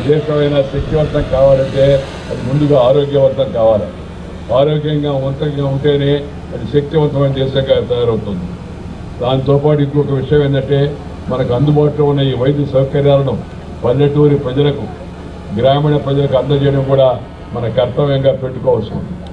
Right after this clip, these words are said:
ఎందుకంటే దేశం ఇంకా గ్రామాల్లో నివసిస్తోంది, అరవై శాతం మంది గ్రామాల్లో ఉన్నారు. అందువల్ల దయచేసి ప్రతి ఒక్క విద్యార్థి,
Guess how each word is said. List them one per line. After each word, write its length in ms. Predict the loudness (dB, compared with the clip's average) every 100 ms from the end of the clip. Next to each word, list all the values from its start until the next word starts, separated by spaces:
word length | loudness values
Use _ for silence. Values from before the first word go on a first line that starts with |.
| -14 -14 -10 -4
ఎందుకంటే 360 | 0 2 2 0 2
దేశం 300 | 2 2 0 -2
ఇంకా 200 | -2 0 2
గ్రామాల్లో 460 | 2 2 4 2 2 0
నివసిస్తోంది, 600 | -4 -4 -2 -2 -2 -8 -12 -14 -12 -12 -2 2
అరవై 240 | 4 4 2
శాతం 280 | 2 2 0
మంది 160 | 0 0
గ్రామాల్లో 420 | 2 4 4 4 2
ఉన్నారు. 240 | 4 0 0 -8 -16 -16 -16 -8 -6
అందువల్ల 320 | 2 2 2 4
దయచేసి 540 | 2 2 0 0 -2 -8 -12 -14 -14 -4
ప్రతి 240 | -2 0 2 2
ఒక్క 140 | 2 0
విద్యార్థి, 480 | 0 2 4 4 -2